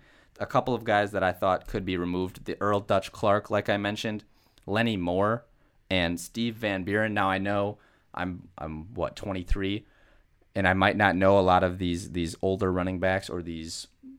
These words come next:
early generation guys, but, I mean, they've got the stats in these packets, and they've, and I've looked it up back online. I don't know. It just doesn't make sense on, on how some of these guys,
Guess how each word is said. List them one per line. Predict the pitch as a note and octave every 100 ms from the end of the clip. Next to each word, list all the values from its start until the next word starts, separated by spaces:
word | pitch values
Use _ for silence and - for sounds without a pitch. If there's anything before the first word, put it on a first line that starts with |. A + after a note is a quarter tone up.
| _
early | G#2 G#2 G#2
generation | G#2 G2+ F#2+ F#2 F#2+ - F#2
guys, | F2+ E2+ F#2 G2+ - _ _ _ -
but, | F#2+
I | F#2
mean, | G2 F#2 F2+
they've | F#2+ F2+ F#2
got | A2 A#2+
the | G2+
stats | - G#2+ G2+ A2 - -
in | G2+ F#2
these | F2+ -
packets, | - G#2 G#2 C#3 C#3+ - - _ _ -
and | G2 F#2
they've, | F2+ F2 _ _ _ -
and | F2
I've | E2 F2
looked | A2 -
it | G2+
up | G#2+ -
back | G2+ G2+
online. | F#2+ F2+ F2+ F#2+ G2 A#2+ - _ _ - - _ -
I |
don't | F#2+
know. | F2 D#2
It | E2+
just | A2+ -
doesn't | A#2 A2
make | G2+
sense | - A2 G2+
on, | F2+ E2
on | F2 -
how | - G2+
some | F#2+ - G#2+
of | F#2
these | G#2 G#2
guys, | F#2 D#2 D2+ -